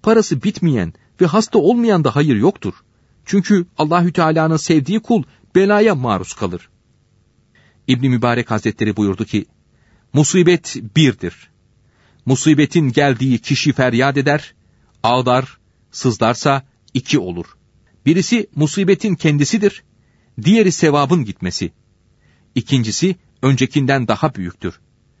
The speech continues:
Sabredenlere verilen sevabın miktarını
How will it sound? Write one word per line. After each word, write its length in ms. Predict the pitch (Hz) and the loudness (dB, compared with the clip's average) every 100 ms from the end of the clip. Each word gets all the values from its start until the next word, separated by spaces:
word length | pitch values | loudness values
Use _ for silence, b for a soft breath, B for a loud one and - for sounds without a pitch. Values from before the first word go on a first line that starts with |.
| _ _ | _ _
Sabredenlere 760 | - 127 123 123 113 113 113 110 | -4 -2 0 0 0 0 0 2
verilen 320 | 110 107 107 | 0 0 -2
sevabın 520 | - 123 107 107 113 | -2 -2 0 -2 -2
miktarını 640 | 95 101 - 110 110 139 | -2 -4 -2 0 2 2